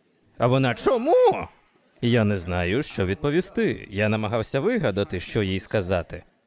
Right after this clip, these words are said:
А потім ось що подумав. Вона здалася трохи поїхавшою. Ну, знаєте, я, я, я божевільний, а божевільні люди,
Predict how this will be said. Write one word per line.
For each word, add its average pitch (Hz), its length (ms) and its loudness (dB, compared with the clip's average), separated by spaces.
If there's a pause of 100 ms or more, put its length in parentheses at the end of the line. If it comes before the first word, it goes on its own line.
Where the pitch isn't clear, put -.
(260)
А 95 140 -4
потім 151 440 -2
ось 220 160 0
що 117 200 -2
подумав. 92 580 -2
Вона 110 300 0
здалася 92 480 -2
трохи - 280 -2
поїхавшою. 95 840 -2 (840)
Ну, 147 100 2
знаєте, 170 400 0
я, 104 400 2
я, 101 300 -4
я 120 200 2
божевільний, 120 720 0
а 101 80 2
божевільні 117 540 0
люди, 95 640 -2